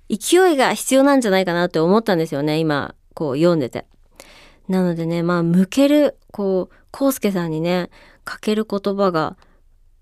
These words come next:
あるとしたら、やっぱりね、大体の人は、こう、大人になるにつれてさ、いろんな情報をこう、仕入れちゃうじゃん。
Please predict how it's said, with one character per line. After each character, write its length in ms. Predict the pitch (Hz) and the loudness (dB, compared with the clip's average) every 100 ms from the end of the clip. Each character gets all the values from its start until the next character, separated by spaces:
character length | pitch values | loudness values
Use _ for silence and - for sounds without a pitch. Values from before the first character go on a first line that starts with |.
| _ | _
あ 140 | - 202 | -6 -4
る 120 | 190 | -4
と 180 | - 160 | -6 -10
し 160 | - | -10
た 160 | - 185 | -4 -2
ら、 280 | 160 156 - _ _ _ _ _ _ _ _ _ _ _ | 0 -2 -4 _ _ _ _ _ _ _ _ _ _ _
や 100 | 180 | -10
っ 40 | - | -6
ぱ 100 | 208 | -6
り 100 | 185 | -4
ね、 200 | 175 170 - - - - _ _ | -6 -10 -18 -20 -20 -20 _ _
大 240 | 220 320 | -2 -2
体 260 | - 359 349 | 0 -2 0
の 100 | 349 | -2
人 220 | - 269 | -2 0
は、 240 | 185 151 - _ _ _ _ | 0 -4 -10 _ _ _ _
こ 240 | - 120 | -10 -8
う、 40 | 185 | -10
大 40 | |
人 240 | - 285 403 | -4 -2 2
に 60 | |
な 160 | 392 415 | 2 4
る 120 | 302 | 4
に 80 | 180 | 2
つ 120 | - | -2
れ 100 | 156 | -10
て 120 | 139 | -12
さ、 340 | 143 139 151 170 - _ _ | -8 -8 -8 -12 -20 _ _
い 100 | - | 0
ろ 80 | 247 | 0
ん 40 | 427 | 4
な 200 | 466 466 | 2 2
情 260 | 453 453 | 4 2
報 360 | 427 - 392 392 | 0 -2 2 2
を 40 | 381 | 0
こ 400 | - 311 302 277 | -2 0 0 -4
う、 120 | - _ _ _ _ _ _ - | -8 _ _ _ _ _ _ -6
仕 180 | - 262 | 0 2
入 80 | |
れ 80 | 240 | 2
ち 120 | 185 | 0
ゃ 60 | 147 | -6
う 20 | |
じ 100 | 147 | -10
ゃ 60 | |
ん。 40 | 131 | -18